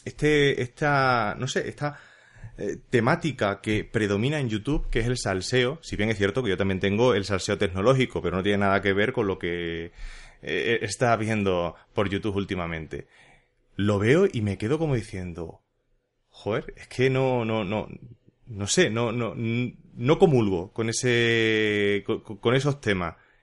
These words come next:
Encima, <laughs> encima que hay algo que me choca muchísimo y que lo veo en parte un, una poquita hipócrita, es que hay ciertos youtubers que utilizan el supuesto dinero que han ganado,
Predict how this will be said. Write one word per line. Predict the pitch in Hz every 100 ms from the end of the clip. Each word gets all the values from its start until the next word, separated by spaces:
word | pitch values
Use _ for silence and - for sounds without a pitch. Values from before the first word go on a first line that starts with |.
| _ 98
Encima, | 101 - 180 135 165 247 - -
<laughs> | -
encima | 135 104 123 165 156
que | 117
hay | 123
algo | 139 135
que | 104 101
me | 95 92
choca | 127 151
muchísimo | 147 139 156 135 107 135 160 -
y | 101
que | - 98
lo | 92
veo | 104 131
en | 113
parte | 107 - 98
un, | 101 104
una | - 120
poquita | 120 110 117
hipócrita, | 117 131 120 104 95 - - - - _ _ _ _ _ -
es | 110
que | - 117 107
hay | 117
ciertos | 113 131 143 170
youtubers | 170 139 120 139
que | 143 95 85 - _ _ _ -
utilizan | 117 107 110 139 - 87 78 - _ _ _ _ _ _
el | 107 104 104 101 95
supuesto | - 92 - -
dinero | 156 104 123 113 123
que | 92
han | 87 98
ganado, | 104 110 92 95